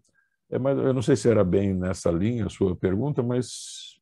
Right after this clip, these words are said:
é, é um pouco a, o que eu, que eu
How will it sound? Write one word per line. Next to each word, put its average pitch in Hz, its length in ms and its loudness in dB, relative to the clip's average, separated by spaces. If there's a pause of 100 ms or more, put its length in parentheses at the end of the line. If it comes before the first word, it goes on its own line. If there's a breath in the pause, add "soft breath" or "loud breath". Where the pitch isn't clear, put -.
(720 soft breath)
é, 92 280 -2
é 98 40 -2
um 98 120 -2
pouco 101 340 0
a, 80 420 2
o 73 160 -8
que - 100 -12
eu, 113 80 -10 (1400)
que 104 80 2
eu 98 140 0